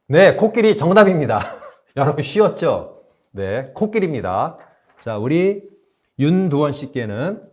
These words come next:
말씀드린 대로 치킨을 한 마리 드리겠습니다. 윤두원 씨. 자, 다음 문제입니다. 자, 이디비는 지난 십일월 이일 fully managed post,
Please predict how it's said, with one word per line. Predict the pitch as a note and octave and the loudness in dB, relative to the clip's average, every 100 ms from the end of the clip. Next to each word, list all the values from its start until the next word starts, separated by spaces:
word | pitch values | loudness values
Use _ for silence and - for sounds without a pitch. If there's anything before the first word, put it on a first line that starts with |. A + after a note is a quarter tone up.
| _ - | _ -10
말씀드린 | A2 A2+ C3+ A#2 G#2+ | -8 -8 -12 -10 -10
대로 | G2+ B2 F#3 G#3 - | -6 -4 -4 -6 -10
치킨을 | G#3+ - F3+ D#3+ | -12 -10 -8 -8
한 | B2+ B2 | -8 -8
마리 | G#2 C3 F#3 G#3+ _ _ | -8 -8 -8 -12 _ _
드리겠습니다. | - G#2 F2 - D#2+ D2+ D2+ F#2 D3 F3 - - | -14 -12 -12 -16 -20 -18 -14 -8 -8 -10 -16 -16
윤두원 | G2 A2 A2+ - F2 D#2+ D2+ | -14 -14 -16 -16 -18 -18 -20
씨. | - - - - C3+ - _ _ _ _ | -20 -20 -20 -18 -18 -20 _ _ _ _
자, | A2 F#2+ | -6 -2
다음 | B2+ D#3+ F#3 | 6 6 6
문제입니다. | D#3+ G#2+ E2+ F#2+ D#3+ - - - _ _ _ _ _ | -2 -6 -6 -8 -8 -12 -20 -20 _ _ _ _ _
자, | D#3+ C3 | 4 6
이디비는 | E3+ A3+ A#3 A3 A#3 | 4 4 4 4 2
지난 | - E3+ G3+ | 0 2 2
십일월 | G3 - A#3 A3 A3 G#3 | 0 -4 -4 2 4 4
이일 | D3 D3 B2+ F3 G#3 - _ _ | 0 -4 -6 -8 -12 -20 _ _
fully | - G#3+ G#3+ | -8 -6 -4
managed | D3+ D#3 F3 D3+ E3 D#3+ E3 E3 | -4 -6 -8 -12 -12 -12 -12 -12
post, | - F#3+ F#3+ - | -12 -12 -12 -18